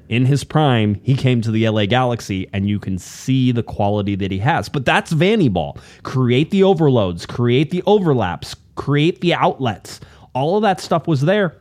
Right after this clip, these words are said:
The Galaxy didn't need to have the possession just to sort of hold possession.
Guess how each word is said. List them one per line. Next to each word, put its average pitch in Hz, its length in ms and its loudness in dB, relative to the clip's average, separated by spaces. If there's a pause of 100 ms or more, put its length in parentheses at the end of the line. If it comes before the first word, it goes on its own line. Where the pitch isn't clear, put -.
(220)
The 156 80 -2
Galaxy 170 380 -2
didn't 180 280 0
need 180 160 -2
to 185 80 0
have 139 240 -2
the 120 60 0
possession 104 640 -2
just - 280 -4
to 98 80 -6
sort 107 220 -4
of 92 80 -4
hold 110 340 -2
possession. 98 460 -4